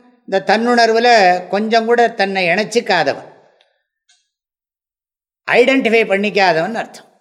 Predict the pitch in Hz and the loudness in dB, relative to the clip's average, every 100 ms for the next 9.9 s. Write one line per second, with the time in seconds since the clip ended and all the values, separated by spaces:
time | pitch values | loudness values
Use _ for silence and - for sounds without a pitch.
0 | _ 165 180 185 160 180 233 240 247 226 | _ -10 0 2 4 4 2 4 4 4
1 | 214 196 220 220 180 190 165 214 180 - | 0 -2 2 0 0 -6 -2 -2 -4 -12
2 | - 185 208 226 214 190 180 170 147 185 | -10 0 2 2 2 -2 -2 -2 0 -2
3 | 220 - 254 214 208 202 202 220 196 160 | -4 -6 -4 -2 0 0 0 -2 -4 -10
4 | 202 220 - 139 196 220 208 185 180 139 | -12 -16 -6 -2 0 2 2 0 0 -4
5 | 185 220 _ _ _ _ _ _ _ _ | -10 -14 _ _ _ _ _ _ _ _
6 | _ - 170 208 202 185 170 180 - 214 | _ -6 -2 0 0 0 2 0 2 0
7 | 208 196 185 175 165 185 175 180 190 170 | 2 0 -4 0 2 2 2 2 2 2
8 | 185 180 180 175 202 160 156 180 190 202 | 0 0 0 2 0 0 0 0 0 -2
9 | 156 135 147 175 156 175 165 127 | -2 -2 0 0 0 -4 -6 -10